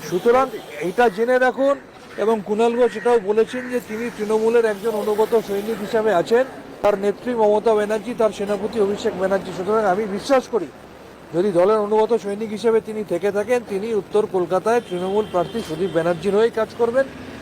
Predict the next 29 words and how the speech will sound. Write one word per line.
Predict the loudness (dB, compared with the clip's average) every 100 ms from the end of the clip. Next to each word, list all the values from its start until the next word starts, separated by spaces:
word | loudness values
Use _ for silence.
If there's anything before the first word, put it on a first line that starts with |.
| -2
এবং | 2 6 4 2 -14 -16 -10
সুদীপ | -4 -2 0
ব্যানার্জি | 2 2 2 -2
উত্তর | -4 -2 0
কলকাতায় | 0 0 2 2
বিপুল | 0 0 0
ভোটে | 2 0 -2
জিতবে। | -4 -4 -2 2
আর | 2
একটা | 4 0
জিনিস | 0 -4 -2
আমার | -2 0
বলা | 0 2 2
দরকার, | 0 2 0 0
সেটা | -2 0
হচ্ছে | -2 -2 0 0 -2 -14 -16 -18 -8 0
শৃঙ্খলাপরায়ণ | 0 4 4 4 4 2 2 -2
তৃণমূল | -4 0 2 2
কংগ্রেস | 0 2 0 2
রাজনৈতিক | -2 -4 -8 -6 -4 2
দল, | 2 2 -4 -20 -18 -6 0
যদি | 2 2
নির্বাচনের | 2 4 2 2 0 -2 -2
সময় | -2 0 -2
কেউ | 0 2
দলকে | 2 0 0
বিব্রত | -2 0 -2 0 0
করে, | 2 2
দল | 4 2